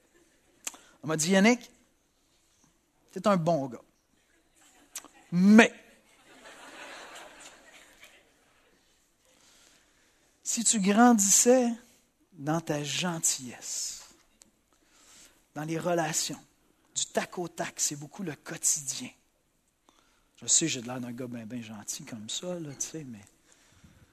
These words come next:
au quotidien, à la maison, dans ta gentillesse, dans ta douceur, de, de retenir des répliques pour être là, puis nous construire, il me semble que tu ressemblerais plus à Christ. Et on m'en a donné un autre aussi.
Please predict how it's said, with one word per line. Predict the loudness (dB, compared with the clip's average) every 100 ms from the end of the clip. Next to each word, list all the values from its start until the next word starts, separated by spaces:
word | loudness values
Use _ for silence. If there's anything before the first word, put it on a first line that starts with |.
| _ _ _ _ _ _ _ _ _
au |
quotidien, | -10 -6 -2 -2 -2 -4
à |
la | -4
maison, | -6 -6 -6 -6
dans | -10
ta | -8 -6
gentillesse, | -6 -4 -4 -4 -6 -6
dans | -8 -8
ta | -6 -8
douceur, | -6 -4 -2 -2 -4
de, | -8 -12
de | -10
retenir | -8 -8 -8 -6 -6
des | -6 -6
répliques | -8 -12 -16
pour | -12 -12
être | -12 -10
là, | -12
puis | -12 -20 -20 _ _
nous | -16
construire, | -12 -8 -6 -4 -4 -6 -10 -12 -14 -20 -20 -20 _ _ _ _ _ _ _ _ _
il | -8
me |
semble | -6 -4 -6
que | -8
tu | -8 -8
ressemblerais | -8 -8 -6 -6 -8 -12
plus | -20 -14 -12 -12
à | -16
Christ. | -20 -20 -20 -18 -18 -20 -20 _ _ _ _ _
Et | -6
on |
m'en | -2
a | -2
donné | 0 0 -2
un | -6 -8
autre | -10 -16 -10
aussi. | -8 -8